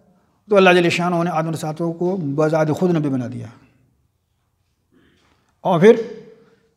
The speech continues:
آئندہ نسلوں کے اندر اس کا انتظام فرما دیا کہ جیسے جیسے آبادیاں بڑھتی رہی، ضروریات بڑھتی رہی،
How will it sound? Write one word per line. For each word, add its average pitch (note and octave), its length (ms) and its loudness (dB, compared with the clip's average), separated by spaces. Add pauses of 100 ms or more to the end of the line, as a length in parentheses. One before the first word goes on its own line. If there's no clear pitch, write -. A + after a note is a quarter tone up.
(280)
آئندہ E3+ 300 0
نسلوں E3 300 -4
کے G3 80 -6
اندر D#3 240 -2 (200)
اس D#3+ 200 -10
کا D#3 60 -4
انتظام D3+ 300 -2
فرما D3 240 -4
دیا C#3 200 -2 (1000)
کہ E3 400 0 (1700)
جیسے F#3 380 4
جیسے G3+ 140 2
آبادیاں F3 380 0
بڑھتی D#3+ 240 2
رہی، D#3 340 -2 (720)
ضروریات D3+ 320 4
بڑھتی C#3+ 320 0
رہی، C#3 300 -2